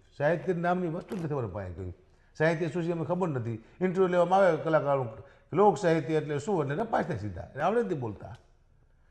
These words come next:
ભાવે જ નહીં લોક સાહિત્ય બોલતા. લોક સાહિત્યનું વર્ણન કરી જ ન શકે. તો કોક કલાકાર છે, બે ત્રણ,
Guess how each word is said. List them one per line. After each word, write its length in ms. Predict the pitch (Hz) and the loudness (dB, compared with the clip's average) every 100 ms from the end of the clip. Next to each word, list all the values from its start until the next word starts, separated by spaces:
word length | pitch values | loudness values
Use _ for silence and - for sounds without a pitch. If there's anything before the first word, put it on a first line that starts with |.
| - - - | -20 -20 -4
ભાવે 260 | 104 143 | 0 2
જ 100 | 160 | 0
નહીં 120 | 127 107 | -2 -2
લોક 160 | 107 | -4
સાહિત્ય 300 | 87 101 92 | -4 -6 -6
બોલતા. 300 | 87 101 90 | -8 -10 -6
લોક 200 | 98 127 | -6 -4
સાહિત્યનું 340 | - 147 151 139 | 0 0 0 -4
વર્ણન 200 | 160 156 | -4 -2
કરી 200 | 160 196 | 0 0
જ 40 | |
ન 180 | 143 120 | 0 -2
શકે. 220 | 98 98 - - - | -2 -8 -12 -20 -4
તો 80 | 190 | -4
કોક 360 | 131 185 - - | 0 -2 -4 -4
કલાકાર 340 | 151 135 135 | -2 0 0
છે, 80 | 120 | -2
બે 200 | 120 123 | -2 -2
ત્રણ, 260 | 113 117 | -2 -2